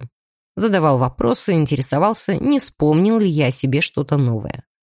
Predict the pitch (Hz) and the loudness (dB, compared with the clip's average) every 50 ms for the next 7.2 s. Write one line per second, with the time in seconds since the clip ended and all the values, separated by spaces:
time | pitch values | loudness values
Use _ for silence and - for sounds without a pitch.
0 | _ _ _ _ _ _ _ - - 165 160 - - 196 214 247 285 254 185 147 | _ _ _ _ _ _ _ -2 0 0 0 0 0 0 2 2 2 2 2 2
1 | 139 - - - 180 185 - - 254 262 - - - 214 - - - 196 151 147 | 0 0 0 0 0 0 0 -2 -2 -2 -2 -4 -4 -4 -4 -2 0 2 2 4
2 | 151 180 185 - - 180 175 - 220 226 226 208 160 131 120 113 - - 101 95 | 2 0 0 -2 -2 -2 -2 0 0 2 2 2 0 0 -2 -4 -6 -6 -6 -8
3 | - - _ _ _ _ _ _ - - 220 214 - 185 175 170 165 160 160 143 | -8 -12 _ _ _ _ _ _ -2 -2 0 0 2 4 4 4 4 4 4 4
4 | 147 139 127 - - 226 - - 254 233 226 196 208 190 - - - 196 190 180 | 2 0 0 -2 -4 -2 0 2 2 2 4 4 2 0 0 -2 -2 0 2 2
5 | 175 175 - - 180 165 160 156 - - - 156 151 160 196 - - - 214 196 | 2 2 2 2 2 4 4 2 0 0 0 0 0 0 0 -2 -2 -2 0 2
6 | 151 135 123 127 139 143 143 160 160 151 - 185 190 - - 226 214 147 139 - | 2 0 0 0 0 0 0 0 -2 0 -2 -2 -2 -2 0 0 0 0 0 -4
7 | - - - | -6 -10 -12